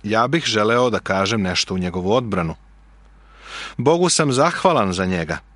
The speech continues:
i lično smatram da je zauzeo pravi stav.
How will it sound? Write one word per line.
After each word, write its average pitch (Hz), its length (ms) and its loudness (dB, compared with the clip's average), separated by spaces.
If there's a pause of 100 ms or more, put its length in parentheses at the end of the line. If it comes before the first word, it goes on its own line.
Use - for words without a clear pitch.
(300)
i 117 100 -2
lično 123 360 0
smatram 127 640 -2
da 104 80 -2
je 87 300 -4
zauzeo 120 580 0
pravi 104 440 0
stav. - 440 -4